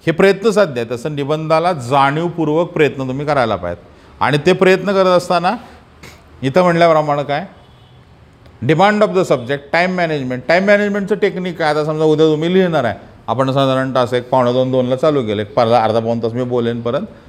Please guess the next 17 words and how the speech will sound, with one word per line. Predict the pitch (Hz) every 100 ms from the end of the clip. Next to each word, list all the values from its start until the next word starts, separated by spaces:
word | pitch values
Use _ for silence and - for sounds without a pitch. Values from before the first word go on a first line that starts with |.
| - 143
लिहून | 165 175
बघू | 147 120
आपण, | 107 - 107
आणि | 113
त्याच्यावर | 113 110 123
शु-, | 117 - 131 123 110 107
बुधवारच्या | 110 110 110 117
लेक्चरला | 117 110 107 110
आपण | 107 131
बघूया | 151 131 104
काय | 107 107
आहे. | 90 87 - - - - - - - - - - - - - - - - - - - -
पंचवीस | 190 180 208 233
मिनटं | 226 214 233
साधारणतः | 226 196 190 190 190
लोक | 185 180 180
विद्यार्थी, | 170 147 156 147 160 165